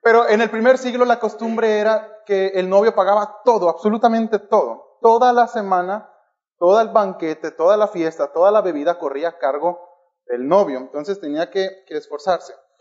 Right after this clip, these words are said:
Y las bodas marcaban el final de un periodo que se llamaba el periodo de los esponsales. Este periodo duraba a veces meses, pero era un periodo en el cual no estaban casados todavía del todo, pero ya eran considerados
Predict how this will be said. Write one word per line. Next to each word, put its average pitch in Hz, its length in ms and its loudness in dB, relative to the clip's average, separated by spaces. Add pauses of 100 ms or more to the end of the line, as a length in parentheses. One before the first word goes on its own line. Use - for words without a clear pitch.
(240)
Y 175 220 0
las 175 220 4
bodas 220 260 4
marcaban 214 580 2
el 185 120 -4
final 185 300 0
de 208 60 0
un 214 140 -2
periodo 202 400 0
que 208 80 -6
se 175 100 -8
llamaba 160 400 0
el 185 100 -2
periodo 165 480 -2
de 165 100 -4
los 151 300 -6
esponsales. 139 840 -8
Este - 180 -8
periodo 196 580 -2 (220)
duraba 165 480 2
a 151 60 4
veces 165 300 -4
meses, 160 460 -4
pero 151 360 -2 (680)
era 185 160 4
un 220 120 -2
periodo 208 380 2
en 208 80 -4
el 185 120 -8
cual 190 340 2
no 202 100 -4
estaban 247 540 -4
casados 196 680 -2 (140)
todavía 156 440 -4
del 175 180 -8
todo, 165 220 -8
pero 160 140 -2
ya 160 120 2
eran 202 160 2
considerados 143 840 -6